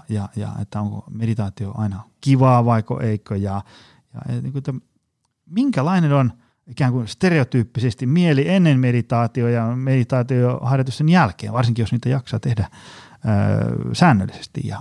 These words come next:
ja sitten iso kasa, ö, tämmöisiä sitkeitä myyttejä. Ähm, suosittelen kuuntelemaan jo tässä kohtaa, voin antaa lämpimän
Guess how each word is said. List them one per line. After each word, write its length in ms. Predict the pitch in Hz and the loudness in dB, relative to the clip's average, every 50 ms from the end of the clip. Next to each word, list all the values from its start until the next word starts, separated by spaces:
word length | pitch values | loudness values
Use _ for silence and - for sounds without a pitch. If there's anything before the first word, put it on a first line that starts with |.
| - - | -6 -6
ja 100 | 113 107 | -6 -2
sitten 380 | - 143 120 - - 101 92 - - - _ _ _ _ | -2 -4 -4 -2 -4 -4 -4 -6 -10 -18 _ _ _ _
iso 280 | - 107 98 110 95 | -2 0 2 2 0
kasa, 340 | - - 98 95 - 104 98 | 0 0 -2 -2 -2 -2 -6
ö, 840 | - - - - - - - - - - _ _ _ 123 110 101 101 - | -6 -8 -12 -20 -20 -20 -20 -20 -20 -20 _ _ _ -10 -8 -8 -6 -4
tämmöisiä 480 | 107 107 104 98 - - 110 101 98 101 - - _ _ _ _ _ _ _ _ _ _ | -2 -2 -2 -2 -2 -2 -2 -2 -4 -6 -12 -18 _ _ _ _ _ _ _ _ _ _
sitkeitä 640 | _ - - 196 180 - - - 113 95 98 - 107 - - _ _ - | _ 0 0 0 0 0 -4 -4 -4 -2 -2 -4 -8 -10 -12 _ _ -2
myyttejä. 500 | 135 156 139 117 - - - 113 113 120 | 2 4 4 4 2 0 0 2 2 2
Ähm, 1160 | 107 - - - - - - - 131 131 131 131 135 135 139 143 147 151 156 180 190 196 202 190 175 | 2 -2 -8 -18 -20 -20 -6 -2 2 4 4 4 4 4 2 0 -2 -4 -4 -6 -8 -10 -10 -6 0
suosittelen 380 | - 285 208 170 - - 131 120 | 2 2 2 2 2 0 -2 2
kuuntelemaan 400 | - 185 151 131 113 107 104 101 - _ _ _ | 2 2 2 2 2 0 0 -2 -6 _ _ _
jo 60 | 131 | 0
tässä 300 | - 214 220 - - 127 | 2 2 2 4 2 0
kohtaa, 340 | 110 101 95 - - 104 98 | 0 -2 -4 -4 -6 -6 -4
voin 140 | 110 110 107 | -2 0 0
antaa 280 | 107 104 98 104 104 | 0 0 0 0 2
lämpimän 420 | 117 117 110 110 107 110 107 - | 2 2 2 2 2 0 0 -2